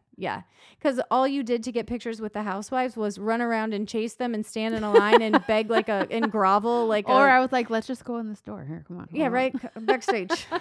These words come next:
Speaker 2: <laughs>
Speaker 1: Follow me.
Speaker 2: "Here, stand right here."
Speaker 1: <laughs>
Speaker 2: Well, we'll have to talk
Speaker 1: Smile.
Speaker 2: about that in a
Speaker 1: Point
Speaker 2: second.
Speaker 1: at her and smile.
Speaker 2: Yeah, yeah.
Speaker 1: Duck down.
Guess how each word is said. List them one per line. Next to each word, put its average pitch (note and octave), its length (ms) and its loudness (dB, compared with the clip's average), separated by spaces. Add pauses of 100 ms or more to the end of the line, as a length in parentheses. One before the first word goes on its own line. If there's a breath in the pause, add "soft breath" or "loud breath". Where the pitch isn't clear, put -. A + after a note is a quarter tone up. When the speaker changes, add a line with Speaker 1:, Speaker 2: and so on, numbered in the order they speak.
(140)
Speaker 2:
<laughs> - 300 -14
Speaker 1:
Follow D#4 180 6
me. A#3+ 260 -2
Speaker 2:
"Here, C#4+ 160 2
stand B3 320 0
right B3 200 4
here." G#3+ 280 -2 (120)
Speaker 1:
<laughs> - 140 -14
Speaker 2:
Well, A#3+ 160 6
we'll A3+ 160 2
have A3+ 220 -2
to A3+ 80 -10
talk G3+ 160 0
Speaker 1:
Smile. C#4 240 4
Speaker 2:
about A3+ 100 0
that E3+ 340 -2
in F3+ 140 -8
a F3+ 80 -6
Speaker 1:
Point F4+ 260 4
Speaker 2:
second. - 40 4
Speaker 1:
at E4+ 180 4
her D#4 140 0
and C#4+ 180 0
smile. A3+ 340 -2
Speaker 2:
Yeah, A#3+ 320 -2
yeah. C4 140 0
Speaker 1:
Duck E4 220 8
down. A3+ 200 4